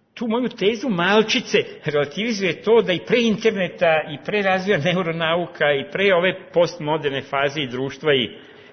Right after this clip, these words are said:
i mišljenja su neki ozbiljni umovi ozbiljno govorili i branili tezu o tome da je filozofija mrtva i da je nemoguća, a onda su, kao što rekao, jednim interesantnim obrtom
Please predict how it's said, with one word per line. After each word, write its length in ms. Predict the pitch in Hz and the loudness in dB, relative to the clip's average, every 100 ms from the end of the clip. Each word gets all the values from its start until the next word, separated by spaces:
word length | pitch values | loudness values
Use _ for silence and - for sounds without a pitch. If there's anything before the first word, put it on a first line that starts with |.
| - | -6
i 120 | 127 | -2
mišljenja 520 | 147 202 185 170 156 - - - - | -2 -2 0 2 2 0 -10 -20 -18
su 200 | - 151 | -6 -2
neki 300 | 147 185 165 | -2 -2 2
ozbiljni 380 | 175 165 160 156 | 2 2 -4 -2
umovi 500 | 165 175 170 139 - - - | 0 2 2 0 -4 -18 -4
ozbiljno 480 | 156 165 160 165 143 | 0 0 0 -2 0
govorili 400 | 143 151 160 151 | 2 4 4 0
i 20 | |
branili 400 | 135 147 156 - | 0 0 -2 -2
tezu 280 | 147 131 151 | -2 0 -2
o 40 | |
tome 180 | - 135 | -2 -2
da 60 | 123 | -2
je 60 | |
filozofija 500 | - 117 135 131 139 | -4 -2 -2 0 0
mrtva 380 | 120 127 - 139 | 0 -2 -2 -4
i 80 | 131 | -2
da 80 | 117 | -4
je 80 | |
nemoguća, 720 | 120 139 185 151 147 - 160 120 - - - | -2 -4 -4 -6 -6 0 0 0 -6 -20 -8
a 80 | 120 | -2
onda 180 | 143 151 | 0 -2
su, 160 | - 131 | -6 0
kao 180 | 147 | 2
što 160 | 131 131 | 2 0
rekao, 300 | 139 160 131 - | 0 0 -2 -2
jednim 160 | 147 | -4
interesantnim 580 | 139 123 113 160 156 135 | -4 -6 -4 -4 -2 0
obrtom 420 | 151 147 - 139 | 2 0 0 -2